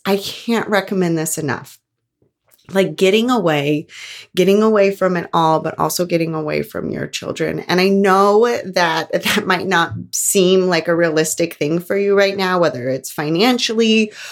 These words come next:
or logistically, but just carving out that time and seeing that it is just important, right? Like, I see parents that go on vacation with their children or,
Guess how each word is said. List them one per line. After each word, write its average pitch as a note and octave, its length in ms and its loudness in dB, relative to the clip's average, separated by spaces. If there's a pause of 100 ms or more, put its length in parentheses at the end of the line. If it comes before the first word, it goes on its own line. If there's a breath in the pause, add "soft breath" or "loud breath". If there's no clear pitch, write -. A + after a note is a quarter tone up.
(160 loud breath)
or F3+ 200 2
logistically, B3 1120 -2
but G#3+ 140 0
just - 300 -2
carving C4 540 0
out - 200 0
that F#3+ 240 0
time G3+ 640 0 (100)
and F#3 360 0
seeing D#4+ 480 4
that B3+ 180 0
it A3+ 180 0
is G3+ 280 2
just - 280 -4
important, D#3 520 -6
right? F3 260 -2
Like, G3 200 -2 (640 loud breath)
I G3+ 180 2
see A#3 320 -2
parents G#3+ 400 0
that F3 220 -2
go F#3+ 320 4
on F#3 160 0
vacation F3+ 560 -4
with G3+ 240 0
their G3 200 2
children F3 1080 2
or, D#3 560 0